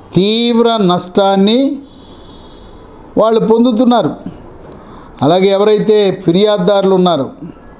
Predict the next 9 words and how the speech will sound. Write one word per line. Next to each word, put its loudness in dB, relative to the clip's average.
ఫిర్యాదుదారులో 2
మొట్టమొదటి 0
వాడు 2
రోహిత్ 0
రెడ్డి. -4
ఎందుకంటే 2
ఆ 0
ఫామ్ 0
హౌస్లో, 0